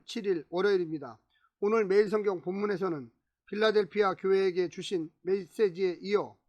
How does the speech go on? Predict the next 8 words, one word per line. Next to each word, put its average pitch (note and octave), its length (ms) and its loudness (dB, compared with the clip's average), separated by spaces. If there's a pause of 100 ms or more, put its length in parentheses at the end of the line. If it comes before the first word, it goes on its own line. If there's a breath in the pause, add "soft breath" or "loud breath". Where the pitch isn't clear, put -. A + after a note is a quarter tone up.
(300)
일곱 G#3+ 380 2
교회 G#3+ 180 10
중 F#3+ 240 2 (160)
마지막으로 F#3 680 0 (100)
라오디게아 F#3 1040 0 (160)
교회에게 F3+ 580 0 (120)
메시지가 F3 560 -2
주어집니다. D3+ 640 -6